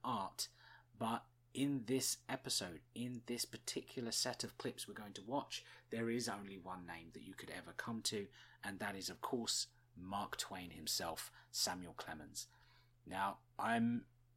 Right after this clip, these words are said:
not au fait with all of his works. I've read, I think, two of them, which was King Arthur's Court, The Yankee in King Arthur's Court, uh, and I attempted to try and read some of,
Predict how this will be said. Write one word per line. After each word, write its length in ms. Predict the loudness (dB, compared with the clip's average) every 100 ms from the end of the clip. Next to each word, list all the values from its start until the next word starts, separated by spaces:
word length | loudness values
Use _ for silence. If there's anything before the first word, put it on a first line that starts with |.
| -8
not 580 | 0 4 10 10 10 4 2
au 120 | 2
fait 440 | 4 6 8 8
with 260 | 6 4 2 4
all 220 | 4 4
of 80 | 2
his 200 | 0 4
works. 580 | 6 8 6 4 4 2 -6 -8 2
I've 400 | 4 4 2 2
read, 260 | 2 2 0
I 60 | -2
think, 180 | -4 -4 -2
two 340 | -2 2 2
of 140 | 4 4
them, 260 | 4 4
which 240 | -2 -4 -4
was 240 | 0 0
King 240 | 0 0 2
Arthur's 880 | 2 0 0 2 2 2 2 2 0
Court, 380 | 4 6 4 2
The 80 | -4
Yankee 360 | -2 -2 -4
in 80 | -4
King 200 | -6 -4
Arthur's 320 | -4 -4 -4
Court, 440 | -2 0 0 -2 -6 -10 -16 -16 -6
uh, 320 | 0 2 2 0
and 180 | -2 -4 -2
I 140 | -2
attempted 760 | -2 -4 2 2 4 2 2 0
to 140 | -2
try 480 | 0 6 6 6 2
and 300 | 0 -2 -2 -6 -12 -6
read 580 | 0 2 2 2 2 4
some 500 | 6 8 6 4 -2 -10 -14 -16 -6
of, 440 | 2 4 4 2